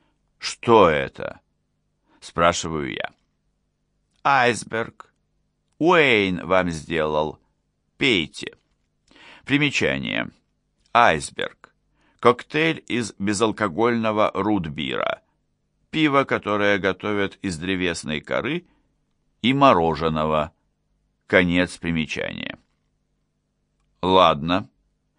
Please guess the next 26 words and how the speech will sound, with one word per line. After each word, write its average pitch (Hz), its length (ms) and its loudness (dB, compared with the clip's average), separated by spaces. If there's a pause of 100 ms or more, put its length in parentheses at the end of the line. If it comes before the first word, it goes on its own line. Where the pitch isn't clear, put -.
(300)
Я 170 180 2
беру 165 340 -2
у 160 60 -2
нее 143 540 0
накрытый 104 640 -2
пенной 90 500 -2
шапкой 85 500 -2
стакан. - 640 -6 (500)
Отпиваю. 95 800 -2 (600)
Сладко 104 760 2
и 95 200 -4
жирно 90 540 -2
так, 90 360 -2
что 101 220 -4
зубы 85 380 -2
начинают 73 680 -6
ныть. 64 400 -12 (720)
«Чудесно», 80 1040 -4 (720)
говорю 104 420 4
я 101 300 2
и 92 40 0
лезу 95 320 0
в 85 80 -8
карман 87 460 0
за 82 140 -6
деньгами. 76 640 -6